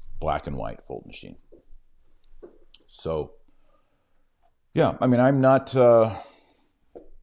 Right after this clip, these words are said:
my, uh, my beliefs aren't shaped by Archbishop Sheen.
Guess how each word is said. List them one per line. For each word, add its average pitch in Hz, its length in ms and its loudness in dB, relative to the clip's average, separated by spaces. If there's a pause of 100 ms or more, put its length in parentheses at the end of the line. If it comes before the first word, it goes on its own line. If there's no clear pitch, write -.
(2250)
my, 95 320 -2
uh, 92 120 -2
my 87 200 -6
beliefs 85 360 -6
aren't 76 200 -10
shaped 76 260 -8
by 67 160 -12
Archbishop 67 600 -16
Sheen. 64 300 -16